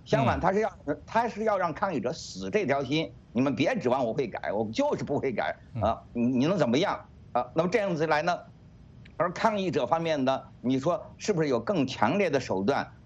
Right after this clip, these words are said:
Speaker 1: 呃，更升级的方式，呃，增加压力，迫使他改呢？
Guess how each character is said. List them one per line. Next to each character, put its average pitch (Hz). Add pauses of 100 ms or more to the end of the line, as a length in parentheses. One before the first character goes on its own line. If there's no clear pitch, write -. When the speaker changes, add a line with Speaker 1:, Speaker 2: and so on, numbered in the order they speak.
Speaker 1:
呃， 95
更 175
升 190
级 127
的 165
方 202
式， 143 (320)
呃， 107 (140)
增 185
加 165
压 185
力， 170
迫 165
使 120
他 147
改 95
呢？ 156